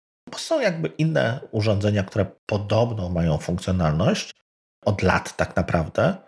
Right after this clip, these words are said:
i sprzedają się dość, dość dobrze i mają jakieś tam, mm, całkiem dużą rzeszę użytkowników.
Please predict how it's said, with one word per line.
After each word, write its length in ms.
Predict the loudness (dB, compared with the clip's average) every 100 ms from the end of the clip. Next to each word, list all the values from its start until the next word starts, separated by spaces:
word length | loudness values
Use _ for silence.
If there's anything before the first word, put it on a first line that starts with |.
| _ _ _ _ -4
i 80 |
sprzedają 500 | -4 -2 0 2 2
się 160 | 0 -2
dość, 500 | 0 0 0 -2 -2
dość 240 | 2 0
dobrze 320 | 0 -2 2 0
i 40 |
mają 220 | 2 2
jakieś 280 | 0 -2 -4
tam, 360 | -2 0 -2 -6 -4
mm, 300 | -2 0 -2 -8 _ _ _ _ -6
całkiem 480 | 0 0 2 0 0
dużą 460 | 0 0 0 0 -4 _ _ _ _ -8
rzeszę 680 | -4 0 2 2 2 -2 -4 -8
użytkowników. 840 | -2 2 2 2 2 2 0 -2